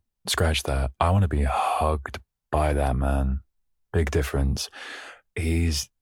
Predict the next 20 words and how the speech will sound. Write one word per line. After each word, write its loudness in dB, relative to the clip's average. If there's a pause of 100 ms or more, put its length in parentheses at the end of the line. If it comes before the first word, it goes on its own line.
he's -4
like 2
a, 0
what's, 0
what, 0
what 0
am 0
I 0
looking -4
for? -2
He, -6 (100)
what's -6
the, -4
uh, -2 (540)
what's -4
the -2
noun 0
I'm -2
looking -6
for? -6